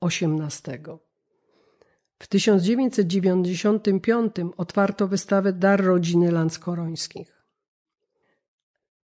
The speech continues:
W tysiąc dziewięćset dziewięćdziesiątym dziewiątym roku w pięciu amerykańskich miastach zaprezentowano wystawę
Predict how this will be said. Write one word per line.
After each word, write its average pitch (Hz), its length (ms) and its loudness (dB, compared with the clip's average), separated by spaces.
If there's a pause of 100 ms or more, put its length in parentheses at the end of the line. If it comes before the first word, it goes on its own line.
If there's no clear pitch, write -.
(500)
W - 100 -20
tysiąc 277 380 0
dziewięćset 226 440 4
dziewięćdziesiątym 180 720 2
dziewiątym 190 560 2
roku 180 540 -6
w - 200 -20
pięciu 277 500 0
amerykańskich 202 880 0
miastach 190 680 -2 (120)
zaprezentowano 190 1080 2
wystawę 196 680 -2